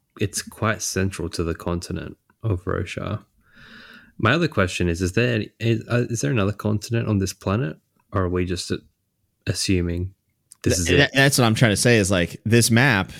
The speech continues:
Speaker 2: is made by people who don't have all the context. So, like, there's absolutely a
Speaker 1: Mm.
Speaker 2: possibility that this map is not complete.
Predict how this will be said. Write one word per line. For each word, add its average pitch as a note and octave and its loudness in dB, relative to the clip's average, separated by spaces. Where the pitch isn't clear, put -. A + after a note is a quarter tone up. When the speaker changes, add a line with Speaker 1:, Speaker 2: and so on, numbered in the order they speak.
Speaker 2:
is F#2+ 2
made G#2 6
by G2 2
people F#2+ 4
who F#2+ 4
don't G2 0
have F#2+ 0
all E2+ 0
the - -8
context. G#2+ 0
So, G2 4
like, E2 0
there's F#2+ 2
absolutely G2 4
a - 0
Speaker 1:
Mm. - -4
Speaker 2:
possibility E2+ 0
that - -12
this D2 -6
map D#2+ -2
is D#2 -4
not D2+ -2
complete. D2+ -4